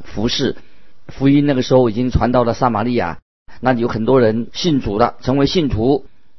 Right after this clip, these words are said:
但是也看到在撒玛利亚的这个地方，却出现了有西门这种行邪术的人渗透进到教会当中。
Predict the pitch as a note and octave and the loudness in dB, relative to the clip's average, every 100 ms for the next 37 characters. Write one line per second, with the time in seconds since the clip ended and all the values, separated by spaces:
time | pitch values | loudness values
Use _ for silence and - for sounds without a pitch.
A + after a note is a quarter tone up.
0 | - C#3+ C3 C#3+ C3+ E3+ D#3 C#3+ C#3+ D#3 | -4 -4 -2 -4 -2 0 0 2 2 2
1 | C#3+ A#2+ C3 A#2+ G#2 A#2 D3+ B2 C3 B2+ | 0 0 -2 -4 0 0 0 0 2 4
2 | B2+ A#2+ - - - - - - C3+ - | 4 2 -10 -16 -16 -16 -6 2 2 2
3 | C#3+ C#3+ B2+ A2+ G#2+ G#2 - - F#3 C3 | -2 4 4 4 0 -2 -4 0 2 2
4 | A#2 A#2+ B2+ G#2+ - B2+ D3+ - A#2+ D3+ | 2 -2 -4 -6 -4 -2 -2 -2 2 2
5 | - D#3+ C3 G#2 A2+ - - - - - | 2 -2 0 0 -2 -4 -14 -14 -14 -14
6 | - A#3 E3 C#3+ - D3+ - - F3 D3+ | 4 4 4 0 2 2 2 0 2 6
7 | B2+ G2+ - C3 B2 A2+ A#2+ B2 A#2+ | 4 4 2 4 4 4 0 0 0